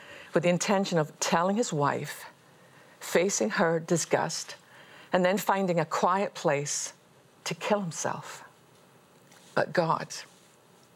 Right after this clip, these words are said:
God had other plans. As this husband sat by his wife's bed with tears pouring down his face, couldn't make eye contact, he told her his story, the part of his life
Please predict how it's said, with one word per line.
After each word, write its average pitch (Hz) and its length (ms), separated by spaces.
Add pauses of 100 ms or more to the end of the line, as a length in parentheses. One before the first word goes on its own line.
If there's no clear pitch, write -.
(480)
God 165 200
had 156 120
other 143 200
plans. 143 600 (1300)
As 185 100
this 247 120
husband 160 540
sat - 300
by 165 160
his 156 220
wife's 151 440
bed 135 400 (500)
with - 160
tears 196 520
pouring 175 340
down 147 180
his 147 140
face, - 640
couldn't 170 240
make 226 200
eye 156 140
contact, - 640 (640)
he - 140
told 196 480
her 139 360
his - 120
story, - 460 (760)
the 165 80
part 180 300
of 202 80
his 208 160
life 139 400